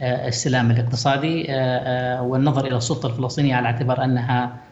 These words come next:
سلطة تنسيق أمني لا أكثر ولا أقل، لكن الحديث عن حق الشعب الفلسطيني في تقرير مصيره، الانسحاب، خطة السلام العربية التي كانت مطروحة في عام ألفين وثلاثة،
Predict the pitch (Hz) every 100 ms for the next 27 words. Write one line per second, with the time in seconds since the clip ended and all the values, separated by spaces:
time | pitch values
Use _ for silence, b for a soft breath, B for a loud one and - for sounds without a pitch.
0 | - 180 - 123 - 117 147 143 147 143
1 | 123 127 117 139 127 117 117 117 160 147
2 | 147 156 143 135 131 139 120 120 139 123
3 | 120 B B - - - 135 - 120 117
4 | 123 117 131 120 120 123 127 123 120 117
5 | 165 160 147 139 123 131 143 143 147 -
6 | 147 - 117 - 127 127 113 117 120 135
7 | 135 127 135 131 127 120 127 143 131 117
8 | 120 123 120 147 131 135 143 143 156